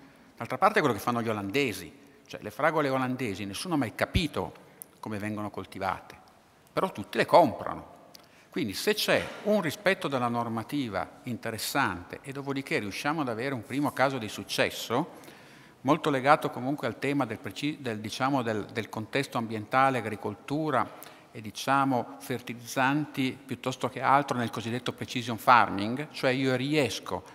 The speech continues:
con tecniche, con additivi diversi a bombare molto di più la produttività.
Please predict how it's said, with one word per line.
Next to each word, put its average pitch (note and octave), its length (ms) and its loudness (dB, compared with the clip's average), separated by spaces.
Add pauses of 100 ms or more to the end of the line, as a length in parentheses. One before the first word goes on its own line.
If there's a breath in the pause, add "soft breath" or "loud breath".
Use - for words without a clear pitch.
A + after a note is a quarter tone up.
(160 loud breath)
con C3 320 2
tecniche, G#2 560 -2
con B2 340 2
additivi G#2 540 -4
diversi C#3+ 460 0
a - 20 2
bombare C3+ 520 6
molto B2 280 0
di A#2 80 -8
più A2+ 180 -8
la G#2+ 120 -2
produttività. G2+ 760 -8